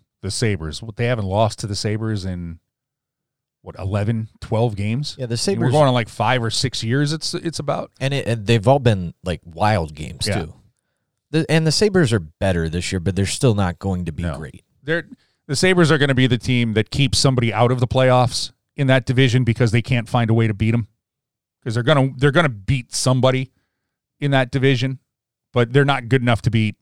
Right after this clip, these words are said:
Speaker 1: that division and
Speaker 2: Yeah.
Speaker 1: get into the top four.
Speaker 2: So, you know, either way you slice it,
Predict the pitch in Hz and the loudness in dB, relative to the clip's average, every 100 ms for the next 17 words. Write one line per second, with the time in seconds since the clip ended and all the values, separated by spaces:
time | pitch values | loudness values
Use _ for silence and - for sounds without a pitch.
0 | _ _ _ 95 107 98 95 101 90 - | _ _ _ -2 -2 -2 -2 0 0 -6
1 | - _ 107 95 101 98 101 92 101 82 | -14 _ -8 -4 -4 -2 -6 -2 -2 -4
2 | - 85 - _ _ - 127 120 - _ | -8 -14 -14 _ _ 2 2 2 -4 _
3 | _ _ _ _ _ 139 85 78 _ _ | _ _ _ _ _ -2 -2 -6 _ _
4 | _ _ _ _ _ - 180 156 120 101 | _ _ _ _ _ -2 4 6 6 4
5 | 87 92 85 82 | 0 -2 -4 -6